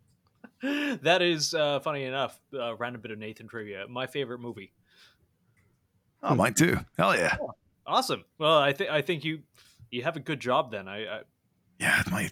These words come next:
Speaker 2: fucking, my life's not as horrific as I make it seem. It generally, day in, day out, my, I, it's very boring. Um, it's very, I like this job because it's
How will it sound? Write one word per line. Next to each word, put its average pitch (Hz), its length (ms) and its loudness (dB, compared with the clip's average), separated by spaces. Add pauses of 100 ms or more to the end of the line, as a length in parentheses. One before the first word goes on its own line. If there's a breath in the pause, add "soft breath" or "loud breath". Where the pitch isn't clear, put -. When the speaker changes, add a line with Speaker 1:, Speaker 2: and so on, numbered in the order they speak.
(240)
Speaker 2:
fucking, - 480 -4 (2000 loud breath)
my 208 120 6
life's 147 260 4
not 127 140 6
as 117 100 6
horrific 98 400 6
as 87 120 4
I 82 60 4
make 82 200 2
it - 80 4
seem. 71 340 2 (460)
It 117 100 -2
generally, 123 400 6
day 98 200 6
in, 92 120 4
day 87 200 0
out, 85 160 -2
my, 85 420 4
I, 87 200 0 (160)
it's 101 200 -8
very 85 220 2
boring. 71 420 -4 (540)
Um, 71 760 -2 (280)
it's 110 120 -4
very, 85 580 -6 (920 soft breath)
I 139 140 2
like 170 180 6
this 143 160 6
job 113 320 6
because 98 720 4
it's - 680 4